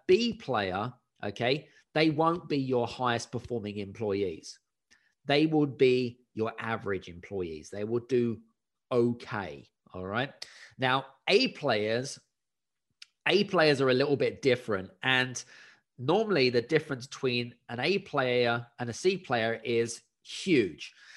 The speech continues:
So an A player is someone that wants to, uh, be part of something much bigger, much huger. They believe in your purpose,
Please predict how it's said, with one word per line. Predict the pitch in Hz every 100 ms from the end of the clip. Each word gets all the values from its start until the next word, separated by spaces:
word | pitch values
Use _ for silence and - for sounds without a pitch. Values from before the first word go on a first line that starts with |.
| - - 135
So | - 175 131 131
an | 156
A | 196 254
player | - 165 143 127
is | 123
someone | 156 135 127 127 123 117
that | 117 113 104 127
wants | 113 123 135 -
to, | - 127 113 113 107 107 _
uh, | 110 107 98 95
be | 143
part | - - 131 123
of | 110
something | - 127 113 -
much | 120 117 - _ -
bigger, | 139 143 131
much | 113 98 - - -
huger. | 143 135 131 123 127 123 120 - - - _
They | 123 131 113
believe | 123 117 123 110
in | 107
your | 104
purpose, | - - 151 139 - 127